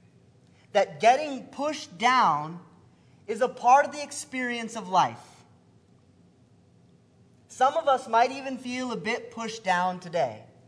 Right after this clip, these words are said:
Even when you have tried to be uplifting,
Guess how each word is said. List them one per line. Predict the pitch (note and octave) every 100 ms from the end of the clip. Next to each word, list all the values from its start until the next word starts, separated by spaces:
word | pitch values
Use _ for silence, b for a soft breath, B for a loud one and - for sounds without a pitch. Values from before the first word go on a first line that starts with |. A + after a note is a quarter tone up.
| _ _ _ _ _ _ _ _ _ -
Even | E4 F4 D#4
when | C#4+
you | C#4
have | C4 -
tried | - C4 C4 B3
to | F#3+
be | B3 A#3+
uplifting, | A#3+ A#3+ A#3+ - C3